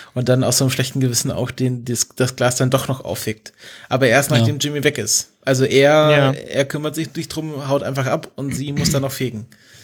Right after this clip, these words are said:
Speaker 3: Hm.
Speaker 2: Sie muss
Speaker 1: Oder
Speaker 2: seine
Speaker 1: sie
Speaker 2: Scheiße
Speaker 1: will
Speaker 2: ausbaden.
Speaker 1: das. Ja, und ich denke, ich denke, das ist quasi auch, äh, wo dann die Staffel auch hinsteuern wird. Läuft ja grad,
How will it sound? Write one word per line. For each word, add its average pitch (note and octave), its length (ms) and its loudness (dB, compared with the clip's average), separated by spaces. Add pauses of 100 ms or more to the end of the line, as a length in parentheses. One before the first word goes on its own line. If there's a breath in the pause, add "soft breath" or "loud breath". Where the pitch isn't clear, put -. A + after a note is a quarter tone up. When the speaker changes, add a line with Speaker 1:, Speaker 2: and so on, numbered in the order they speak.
(480 soft breath)
Speaker 3:
Hm. B2+ 160 -6
Speaker 2:
Sie A#2+ 100 4
muss C#3 140 6
Speaker 1:
Oder B2 100 6
Speaker 2:
seine C3 100 2
Speaker 1:
sie - 60 0
Speaker 2:
Scheiße C3+ 220 4
Speaker 1:
will B2+ 80 4
Speaker 2:
ausbaden. C#3 320 4
Speaker 1:
das. A2 220 -2 (840 loud breath)
Ja, B2+ 460 2
und C3 180 -4
ich A#2 100 -6
denke, C#3 260 -2
ich B2+ 140 -2
denke, C#3+ 220 -6
das C3 180 -2
ist D3 220 -6
quasi C#3 320 2
auch, C3 260 0
äh, B2+ 340 -4
wo C#3 380 2
dann C#3 300 0
die C3 120 -2
Staffel D#3+ 280 -2
auch B2+ 140 -2
hinsteuern G#2+ 480 -6
wird. G#2+ 200 -12 (340 loud breath)
Läuft C#3+ 200 0
ja D#3+ 60 2
grad, D3 280 2